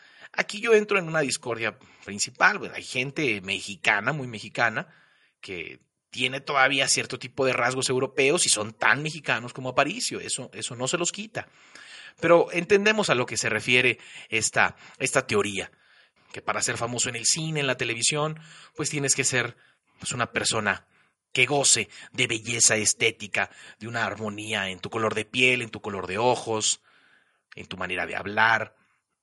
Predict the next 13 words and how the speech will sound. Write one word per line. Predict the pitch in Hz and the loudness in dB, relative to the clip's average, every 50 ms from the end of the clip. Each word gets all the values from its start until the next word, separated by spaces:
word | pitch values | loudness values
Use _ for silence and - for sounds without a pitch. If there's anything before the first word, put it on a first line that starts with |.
| _ _ | _ _
Pero | 120 110 104 104 | -6 -4 -4 -6
bueno, | 104 101 98 - - - _ _ _ _ _ _ _ _ | -8 -10 -10 -10 -12 -18 _ _ _ _ _ _ _ _
la | - - - 127 139 | -12 0 4 6 6
realidad | 151 160 165 180 190 185 220 208 208 | 6 6 2 2 6 8 8 10 10
es | 202 190 170 - | 8 8 6 4
que | - - 139 123 110 101 92 82 - - _ _ _ _ _ _ _ _ _ _ _ _ _ | 2 0 0 0 0 0 -2 -6 -10 -16 _ _ _ _ _ _ _ _ _ _ _ _ _
estos | - 156 175 170 202 - | 0 0 0 0 0 0
factores, | - 113 - - - 143 131 143 165 - - - - - _ | 0 0 0 4 4 6 6 6 4 0 -4 -8 -10 -10 _
estas | - 156 165 - - - | -4 -2 -2 0 -2 -2
conductas, | - 143 123 123 139 139 - - 160 156 - - _ | -2 -2 -2 -2 -4 -2 0 0 0 2 0 -4 _
sí | - - - 190 196 208 | 2 2 2 4 4 4
están | 156 - - - 131 117 127 135 - _ _ _ _ _ _ _ | 2 2 4 4 4 4 2 0 -8 _ _ _ _ _ _ _
incrustadas | - 165 190 190 156 - 139 110 - - - 117 110 101 90 85 - - - | -6 -4 -4 -4 -4 -4 -4 -4 -2 2 4 4 4 4 2 0 -4 -4 -4